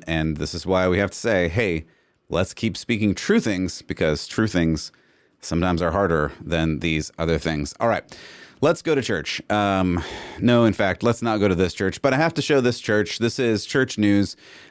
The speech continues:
Uh, you know, some of you grew up with a rich church tradition. Some of you know the Apostles' Creed or the Nicene Creed or any of the other historic creeds. I've got a book of them right back here. I, I love them. I love them because, here's why. I love these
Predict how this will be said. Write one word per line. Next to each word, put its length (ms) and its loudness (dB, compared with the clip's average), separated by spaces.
Uh, 560 0
you 180 2
know, 180 4
some 260 -4
of 120 0
you 140 -6
grew 260 6
up 160 2
with 140 2
a 60 4
rich 360 0
church 380 -2
tradition. 480 -2
Some 160 0
of 100 4
you 100 6
know 280 2
the 120 -2
Apostles' 460 -2
Creed 220 -2
or 80 0
the 100 2
Nicene 420 0
Creed 220 0
or 80 0
any 180 2
of 80 2
the 80 4
other 140 4
historic 460 2
creeds. 260 0
I've 60 -4
got 100 2
a 40 2
book 200 0
of 40 2
them 140 4
right 100 4
back 160 2
here. 340 2
I, 640 0
I 140 -2
love 380 0
them. 240 -4
I 80 0
love 240 2
them 160 2
because, 500 -2
here's 200 -4
why. 160 -4
I 60 0
love 440 4
these 480 0